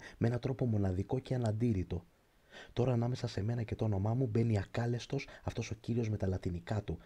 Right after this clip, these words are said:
καταπατεί τα οικόπεδά μου και σφετερίζεται το μερτικό μου στον αέρα και στον ήλιο. Αν δεν υπήρχε τουλάχιστον αυτός ο μενόμενος Ορλανδός, το φαντάζομαι σαν μαύρο ταύρο με μεγάλα κέρατα. Αυτό πια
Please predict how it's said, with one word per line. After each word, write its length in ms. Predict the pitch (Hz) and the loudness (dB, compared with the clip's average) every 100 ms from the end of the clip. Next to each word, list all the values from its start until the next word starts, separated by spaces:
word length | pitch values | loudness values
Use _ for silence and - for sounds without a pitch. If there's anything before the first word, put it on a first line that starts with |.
| - | -10
καταπατεί 520 | - 95 90 92 - 107 | -4 -2 -2 -2 -2 0
τα 120 | 90 | -2
οικόπεδά 500 | 90 101 90 85 110 | -2 -2 -2 0 0
μου 120 | 120 | 0
και 120 | 107 | -2
σφετερίζεται 920 | - - 90 92 92 120 113 110 135 135 - - | -4 -6 -4 -2 2 2 2 0 0 0 -4 0
το 100 | 95 | 2
μερτικό 520 | 95 - - - 123 | 2 -2 -4 0 0
μου 120 | 113 | 0
στον 280 | - 95 90 | -4 -4 -2
αέρα 200 | 110 107 | 0 -2
και 100 | 104 | -4
στον 240 | - 101 | -4 0
ήλιο. 260 | 98 82 - - _ - _ _ _ _ _ _ _ - | 2 0 -2 -12 _ -20 _ _ _ _ _ _ _ -4
Αν 160 | 117 | 0
δεν 120 | 107 110 | 2 0
υπήρχε 300 | 113 110 - | 0 0 0
τουλάχιστον 500 | - 113 113 - 101 | 0 0 -2 -6 -6
αυτός 300 | - 123 113 | -4 -4 0
ο 40 | |
μενόμενος 720 | 101 92 113 117 101 98 - | 0 2 0 0 -2 -2 -4
Ορλανδός, 760 | 87 85 90 85 95 113 - - _ _ _ _ _ | -2 0 0 0 0 -2 -6 -14 _ _ _ _ _
το 100 | 90 | -6
φαντάζομαι 480 | 98 98 117 120 117 | -4 0 0 0 -4
σαν 220 | - 101 | -4 -2
μαύρο 340 | 110 113 113 104 - | -2 -2 -2 -4 -2
ταύρο 320 | 120 92 87 | -2 0 0
με 100 | 87 | 0
μεγάλα 360 | 90 98 104 | 0 0 0
κέρατα. 580 | 98 - 98 82 - 87 - - - - - - - - - | 0 -2 -2 -2 -4 -6 -8 -20 -20 -20 -20 -20 -20 -20 -10
Αυτό 200 | - - | -4 -4
πια 340 | - 113 | 0 0